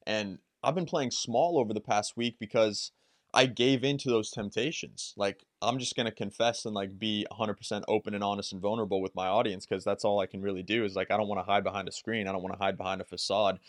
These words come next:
Is over that weekend, like, on Satur-, uh, I think it was Saturday. It might have been Friday. I honestly can't remember. Um, I think it was Friday into Saturday. So Friday night, right?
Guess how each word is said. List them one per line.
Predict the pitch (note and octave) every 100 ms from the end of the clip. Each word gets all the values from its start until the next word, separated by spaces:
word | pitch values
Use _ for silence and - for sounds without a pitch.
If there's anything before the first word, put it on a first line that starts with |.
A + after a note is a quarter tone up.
| - - _
Is | G#2+ G#2+ G2 - - _
over | A#2+ C#3+
that | C#3+ F#2+
weekend, | B2 C#3 A2 G2
like, | F#2+ F#2 -
on | A2 G#2
Satur-, | - G#2 C3 C3+
uh, | - G#2 G2+
I |
think | G2+ C3+
it | G2+
was | F2+
Saturday. | - F#2 F2+
It | F2+
might | A#2+
have | B2
been | F#2+
Friday. | - F#2 F2 E2+
I | G2
honestly | A2 C#3 -
can't | - G2+
remember. | F2 G2 F2+ F2 - _ _ _ _
Um, | - G#2 G2+
I | A#2
think | F3
it | G3
was | E3+
Friday | - B2 A#2
into | A2 G2+
Saturday. | - C3 - D#2+
So | - G#2+
Friday | - B2 C#3 C#3+
night, | A2 A2 F2 -
right? | G2